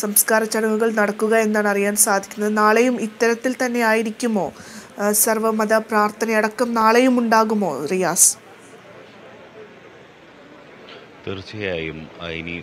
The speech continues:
Speaker 2: ബാക്കി അവശേഷിക്കുന്ന മനുഷ്യരുടെ സംസ്കാര ചടങ്ങുകൾ നാളെ വൈകുന്നേരം നാല് മണിക്ക് ഈ ഇതേ ഒരു ശ്മശാന പറമ്പിൽ നടക്കും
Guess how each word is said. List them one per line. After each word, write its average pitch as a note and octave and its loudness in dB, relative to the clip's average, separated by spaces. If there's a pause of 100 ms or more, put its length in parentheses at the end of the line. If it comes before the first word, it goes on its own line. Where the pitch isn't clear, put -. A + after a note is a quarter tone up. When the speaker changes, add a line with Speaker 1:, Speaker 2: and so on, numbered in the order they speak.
(140)
Speaker 2:
ബാക്കി E2+ -6 (180)
അവശേഷിക്കുന്ന E2+ -10 (100)
മനുഷ്യരുടെ D#2 -10
സംസ്കാര D#2+ -10 (140)
ചടങ്ങുകൾ D#2+ -10 (760)
നാളെ E2 -6 (220)
വൈകുന്നേരം D#2+ -8 (420)
നാല് E2+ -8
മണിക്ക് E2 -10 (460)
ഈ - -6 (400)
ഇതേ F2 -8 (480)
ഒരു E2 -16 (500)
ശ്മശാന E2+ -10 (100)
പറമ്പിൽ D#2+ -8 (360)
നടക്കും D#2 -10